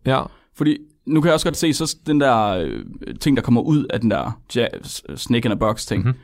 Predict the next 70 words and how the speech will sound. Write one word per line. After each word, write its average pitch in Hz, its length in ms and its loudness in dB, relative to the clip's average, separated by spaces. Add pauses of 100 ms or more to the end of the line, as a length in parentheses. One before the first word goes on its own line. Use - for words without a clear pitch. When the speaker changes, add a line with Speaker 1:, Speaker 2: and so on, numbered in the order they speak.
(140)
Speaker 2:
den 143 100 6
må 139 80 4
selvfølgelig 147 220 0
ikke 131 100 -6
ligne 151 140 2
en 147 60 2
slange, 120 420 0
fordi 110 160 -4
så 123 120 -4
kan 110 120 0
de 113 40 0
jo 107 60 -2
komme 107 160 -2
til 131 100 0
at 117 80 2
tro, 123 180 0
at - 240 -10
det 110 220 -2
er 104 120 0
en 107 180 -2
klapperslange. - 520 -6
Speaker 1:
Ja, 127 60 4
så 123 100 0
bliver 131 140 6
de 113 60 2
præget 113 380 4
af 101 60 0
den. 107 200 -2
Speaker 2:
Præcis. 117 360 0
Speaker 1:
Ja. 104 60 0 (300)
Speaker 2:
Og - 80 -4
det 127 80 4
må 131 80 4
de 113 80 -2
jo - 60 -4
ikke. - 200 -8 (140)
Speaker 1:
Nej, - 120 0 (120)
det 127 100 2
gør 117 100 4
den 104 80 2
i 104 40 0
hvert 95 180 0
fald - 160 -14
ikke. - 160 -18 (420)
Speaker 2:
Det 147 80 0
gør 151 80 4
den 117 60 4
ikke? - 180 -2
Speaker 1:
Nej. - 140 0 (120)
Speaker 2:
Er 139 60 2
der, 135 180 4
er, 147 100 -2 (240)
kan 135 120 2
man 120 100 4
få 147 80 2
de 147 120 -2
her 139 60 0
videoer? 135 240 -2 (260)
Speaker 1:
Ja, 165 140 6
men 143 60 2
jeg 131 80 2
lægger 123 160 4
dem 113 60 0
op. 123 200 -2
Jeg 135 120 0
skal - 120 -4
nok 117 120 0
lægge 101 140 -4
dem 110 80 -4
op. 107 60 -6